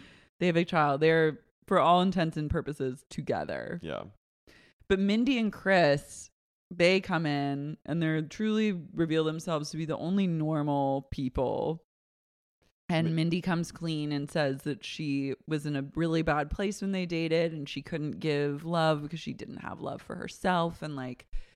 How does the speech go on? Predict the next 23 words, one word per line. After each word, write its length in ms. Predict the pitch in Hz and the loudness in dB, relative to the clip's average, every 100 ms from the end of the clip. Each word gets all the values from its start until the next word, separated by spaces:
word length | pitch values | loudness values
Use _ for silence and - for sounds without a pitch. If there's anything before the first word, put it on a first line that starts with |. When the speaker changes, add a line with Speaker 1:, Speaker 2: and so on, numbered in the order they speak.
| _ _ _ _ | _ _ _ _
Speaker 1:
he 180 | - 165 | 0 4
was 160 | 165 | 4
a 60 | 160 | 4
great 340 | 156 151 143 | 0 -4 -4
bo-, 220 | 151 175 - | -4 -6 -6
he 200 | 170 170 | -12 -12
was 160 | 160 | -10
a 40 | 151 | -8
great 240 | 151 139 | -6 -6
boyfriend 420 | - 165 165 160 | -2 -2 -2 -4
to 60 | 156 | -4
her, 240 | 156 151 | -4 -4
but 120 | 147 135 | -4 -6
it 180 | 95 | -8
just, 240 | 143 139 - | -10 -10 -10
like, 200 | 127 - | -12 -10
was 220 | - 127 131 | -10 -8 -6
not 300 | 123 - - | -6 -8 -8
a 40 | |
good 220 | - - | -10 -12
time 400 | - - - - | -10 -10 -8 -10
for 100 | - - | -10 -10
her 420 | - - - 165 | -8 -8 -10 -12